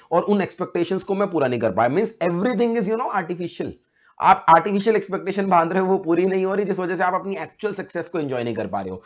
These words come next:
तो इस चीज का ध्यान रखना, एक्सपेक्टेशंस फालतू की अपने से मत बांधो। हाँ भाई, सीए के अंदर पास होना है, that should be the minimum expectation, उससे ऊपर एक्सपेक्टेशन अपने से मत मांगना, फालतू में टेंशन बढ़ाओगे और अपने सक्सेस को एंजॉय भी नहीं कर पाओगे।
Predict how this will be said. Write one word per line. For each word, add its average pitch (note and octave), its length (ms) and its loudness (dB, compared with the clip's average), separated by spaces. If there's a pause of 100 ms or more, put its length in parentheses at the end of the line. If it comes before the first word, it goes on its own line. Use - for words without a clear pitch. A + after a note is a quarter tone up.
(140)
तो - 60 -2
इस G3 240 -4
चीज G3 160 -6
का D#3+ 100 -6
ध्यान B2+ 280 -6
रखना, A2+ 300 -8 (480)
एक्सपेक्टेशंस F#3+ 920 -2
फालतू D3 360 0
की D#3+ 160 -4
अपने C3+ 340 -6
से C#3 140 -8
मत A2 280 -6
बांधो। F2 420 -8 (260)
हाँ C3 240 2
भाई, D#3+ 180 0
सीए D3+ 300 -2
के D#3 120 -2
अंदर D3 240 0
पास C3+ 380 2
होना C#3+ 180 -2
है, F#3 120 -4 (240)
that D#3+ 180 2
should E3+ 280 0
be D#3+ 100 2
the F3+ 220 0
minimum D3 280 0
expectation, C3+ 600 -6 (120)
उससे E3+ 280 -2
ऊपर C#3+ 260 -2
एक्सपेक्टेशन B2 560 -10
अपने A2+ 200 -10
से A#2 100 -10
मत A2+ 140 -6
मांगना, A#2 360 -6
फालतू C#3 560 0
में D#3 120 0
टेंशन C3+ 440 -4
बढ़ाओगे C#3 500 -2 (140)
और D3+ 80 0
अपने E3 220 -2
सक्सेस - 400 -12
को C#3 120 -10
एंजॉय G2 260 -6
भी D#2+ 120 -12
नहीं D#2+ 100 -14
कर D#2 80 -18
पाओगे। - 440 -20